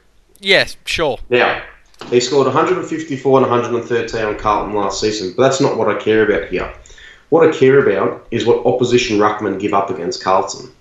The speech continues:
Speaker 2: Now, this, some of this may shock you. Round one, Nankervis, hundred and twenty-seven, his highest score of the year.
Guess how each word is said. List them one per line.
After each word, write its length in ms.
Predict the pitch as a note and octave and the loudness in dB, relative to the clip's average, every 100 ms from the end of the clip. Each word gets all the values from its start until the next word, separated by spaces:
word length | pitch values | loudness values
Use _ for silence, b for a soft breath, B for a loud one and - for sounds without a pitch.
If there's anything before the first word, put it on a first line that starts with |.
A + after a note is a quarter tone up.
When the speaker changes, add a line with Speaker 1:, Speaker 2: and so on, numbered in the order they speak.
| _ | _
Speaker 2:
Now, 280 | A2 G2+ - | -2 0 0
this, 360 | A2+ C3+ - - | 0 0 0 -4
some 200 | - F#3+ | 0 2
of 60 | C#3+ | 2
this 180 | C#3 | 0
may 140 | B2+ G#2+ | 0 0
shock 300 | - C3 - | 0 -2 -2
you. 140 | - - _ b b b b b b - | -14 -18 _ b b b b b b 2
Round 300 | B2+ C3 B2 | 4 4 4
one, 240 | A#2 G2 | 2 0
Nankervis, 640 | G#2 G#2+ - A2+ G#2+ - | -2 -2 0 0 0 -4
hundred 300 | - A#2 A2 | -6 -4 -2
and 80 | G#2 | -4
twenty-seven, 640 | G#2 G#2+ F#2+ - G#2 F2 - - | -2 0 0 0 -2 -2 -10 -6
his 200 | G2+ - | -4 2
highest 360 | G#2 - - | 2 2 0
score 260 | - G#2 F#2+ | 2 2 2
of 40 | |
the 80 | F#2+ | 0
year. 260 | F2 E2 | -4 -4